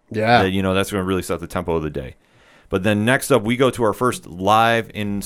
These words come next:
Speaker 2: um, person panel.
Speaker 1: Yeah, so this is at eleven A M on the main stage, uh, and it is William Shatner Spotlight, and it says, "Join William Shatner, best known for his role as Captain Kirk in Star Trek: The Original Series,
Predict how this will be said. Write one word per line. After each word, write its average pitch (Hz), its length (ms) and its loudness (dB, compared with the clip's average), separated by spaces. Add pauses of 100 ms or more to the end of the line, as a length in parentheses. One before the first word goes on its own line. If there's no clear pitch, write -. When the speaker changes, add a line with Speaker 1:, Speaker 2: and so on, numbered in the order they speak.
(180)
Speaker 2:
um, 98 220 -4
person 127 340 -4
panel. 226 340 -6
Speaker 1:
Yeah, 127 220 4
so 120 160 -2
this 127 180 -2
is 131 100 -2
at 120 100 2
eleven 120 280 2
A 120 40 2
M 120 180 0
on 113 80 -2
the 104 80 -6
main 110 160 -4
stage, 143 340 -2 (360)
uh, 101 60 -8
and 104 200 -6
it 120 180 -2
is 120 240 0
William 143 320 0
Shatner 123 480 -2
Spotlight, 95 600 -2
and 98 240 -8
it 92 100 -12
says, 101 320 -6
"Join 127 340 0
William 139 280 4
Shatner, 131 520 0
best 123 240 0
known 120 140 0
for 110 140 -6
his 110 160 -4
role 113 240 2
as 104 100 -6
Captain 151 360 0
Kirk 139 280 0
in 110 80 -2
Star 120 240 -2
Trek: 120 240 -2
The 110 80 -8
Original 101 360 -4
Series, 165 420 2